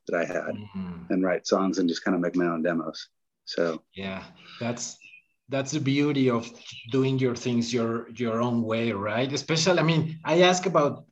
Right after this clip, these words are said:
Speaker 2: about how easy it is for you to, to being a drummer and then write songs and play guitar, because I myself, I'm learning to play bass, and I'm finding a bit hard think about rhythm.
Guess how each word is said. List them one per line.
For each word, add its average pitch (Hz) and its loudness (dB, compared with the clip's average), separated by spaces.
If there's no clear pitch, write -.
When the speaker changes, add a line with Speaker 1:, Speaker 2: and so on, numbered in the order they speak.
Speaker 2:
about 120 2
how 147 4
easy 147 2
it 143 2
is 139 -2
for 135 2
you 127 2
to, 123 -2
to 131 -4
being 135 2
a 139 4
drummer 139 4
and 123 2
then 127 2
write 123 0
songs 120 -2
and 104 -4
play 120 0
guitar, 120 0
because 131 2
I 143 2
myself, 143 4
I'm 131 2
learning 135 2
to 131 -8
play 127 4
bass, 123 2
and 123 0
I'm 131 2
finding 143 0
a 131 -4
bit 131 4
hard 131 4
think 135 0
about 117 2
rhythm. 117 6